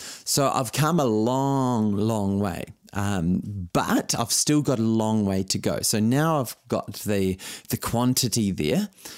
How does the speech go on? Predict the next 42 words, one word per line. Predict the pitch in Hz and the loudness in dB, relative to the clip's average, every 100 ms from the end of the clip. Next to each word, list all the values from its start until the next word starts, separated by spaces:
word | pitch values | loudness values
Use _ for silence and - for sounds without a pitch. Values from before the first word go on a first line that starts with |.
| - | -8
in | 107 101 | -2 -2
terms | - 110 101 101 | 0 0 2 0
of | 95 85 - - - - - | 0 -2 -6 -14 -18 -20 -6
the | 113 | -2
amount | 92 98 110 117 - | 2 2 2 0 0
of, | 98 92 - | -2 -2 -4
of | 95 | -2
speed | - - - - 120 123 117 | 0 2 2 0 0 2 2
I'm | 104 101 | 0 0
doing | 110 107 101 | 2 0 2
in | 98 | 0
one | 98 92 | 0 0
session. | - 104 - 135 127 - - - | 0 -2 -2 -4 -4 -12 -14 -2
Now | 120 143 170 165 | 0 2 2 2
I | |
need | 135 123 117 | 2 2 0
to | - 92 | -6 -4
check | - 123 110 - | -2 0 -2 -4
that | 107 107 - | -2 -2 0
I'm, | 101 104 95 95 - - - | 0 2 2 0 -2 -12 -6
I'm | 98 101 | 0 2
running | 113 104 92 | 2 2 0
fast | - 73 - - 82 | -2 -2 -2 -2 -4
enough | 58 - - | -6 -8 -8
for | - 104 87 | -4 -2 -2
that. | - - - | -4 -6 -2
So | 117 107 | 0 2
now | 107 120 127 127 | 2 2 2 2
I'm | 123 113 | 2 2
going | 113 110 | 2 0
to | 101 | 0
get | 110 - | -2 -2
to | 101 | -2
the | |
stage | 101 - 95 95 - | -2 0 0 -2 -2
where | 87 | -2
I'm | 92 | 0
actually | - - 110 | 0 0 0
gonna | 95 | 2
do | 90 95 | 0 0
some | - 80 | 0 -4
timed | - - 104 107 104 95 92 | -6 -6 -2 0 0 0 -2